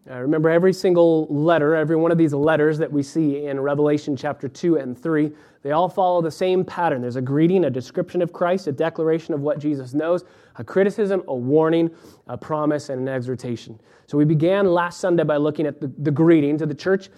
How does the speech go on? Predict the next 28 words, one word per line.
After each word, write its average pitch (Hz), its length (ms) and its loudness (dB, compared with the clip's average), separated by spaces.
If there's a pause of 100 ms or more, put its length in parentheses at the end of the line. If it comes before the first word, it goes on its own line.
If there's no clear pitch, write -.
(160)
in 151 160 2
Thyatira, 151 680 0
right? 151 300 0
And 131 100 -10
we 131 60 -4
looked 147 260 -4
at 160 80 -6
what 175 220 -8
the 165 80 -4
church 190 300 0
in 165 100 -2
Thyatira 156 560 -4 (240)
looked 202 380 2
like, 123 300 -4
and 135 120 -6 (280)
that 147 100 0
it 156 40 2
was 147 140 0
known 165 380 2
for 185 120 -4
its 170 140 -4
trade 190 560 2
guilds, 131 460 0
that 143 100 -2
it 151 40 -2
was 139 140 -6
known 160 300 -2
for, 170 320 -2